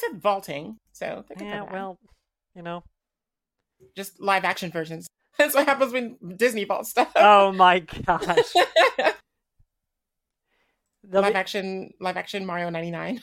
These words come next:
Speaker 1: <laughs>
Speaker 2: They're like, they're gonna be like, "We're putting, uh, Mario Rabbids into the vault," and we're like, <gasps> "Oh,
Speaker 1: What?
Speaker 2: Rabbids movie incoming!"
Speaker 1: Ooh,
Speaker 2: It's,
Speaker 1: I'm
Speaker 2: it's
Speaker 1: actually really
Speaker 2: practically
Speaker 1: excited
Speaker 2: an
Speaker 1: about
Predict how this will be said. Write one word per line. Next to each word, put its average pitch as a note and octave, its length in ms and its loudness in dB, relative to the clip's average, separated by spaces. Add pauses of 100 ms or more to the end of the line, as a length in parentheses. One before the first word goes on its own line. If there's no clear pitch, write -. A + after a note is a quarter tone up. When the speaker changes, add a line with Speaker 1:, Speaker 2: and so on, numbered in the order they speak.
Speaker 1:
<laughs> - 840 0
Speaker 2:
They're F#3 140 -4
like, F#3 280 -4 (240)
they're F3+ 120 -6
gonna F3+ 140 -6
be F3 140 -4
like, E3+ 220 -2
"We're E3 100 -2
putting, E3+ 420 0
uh, D3 400 -2 (400)
Mario F3 400 2
Rabbids D#3 460 2
into D3+ 160 -14
the D3 120 -8
vault," C#3 300 -6 (160)
and D#3 80 -16
we're D3 80 -6
like, C#3+ 120 -8
<gasps> - 40 -8
"Oh, G4 240 0 (1000)
Speaker 1:
What? D4+ 280 6
Speaker 2:
Rabbids A#3+ 160 -2
movie D4+ 260 2
incoming!" C4 420 0
Speaker 1:
Ooh, - 2000 -20
Speaker 2:
It's, C4+ 80 -6
Speaker 1:
I'm D4+ 80 -4
Speaker 2:
it's - 120 -4
Speaker 1:
actually C4 120 4
really D4 140 6
Speaker 2:
practically C4 240 -6
Speaker 1:
excited - 40 -4
Speaker 2:
an - 60 -4
Speaker 1:
about B3 60 0